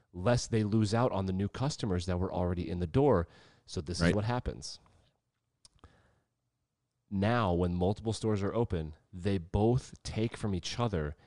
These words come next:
Speaker 1: and they lose money. How, or they le-, they earn less. However, they can't not open early, otherwise they'll lose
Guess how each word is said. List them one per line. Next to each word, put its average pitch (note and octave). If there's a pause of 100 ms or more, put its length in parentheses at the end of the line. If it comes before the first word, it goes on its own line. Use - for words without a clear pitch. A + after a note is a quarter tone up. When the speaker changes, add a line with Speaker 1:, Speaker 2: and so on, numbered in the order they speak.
(200)
Speaker 1:
and G#2
they F#2+
lose G2
money. E2+ (800)
How, A#2+
or A2
they G2+
le-, G2+
they G2
earn G2+
less. - (260)
However, A#2+ (640)
they A#2
can't C3+ (100)
not A2 (140)
open G#2+
early, F#2 (200)
otherwise G#2+
they'll G#2 (160)
lose G#2+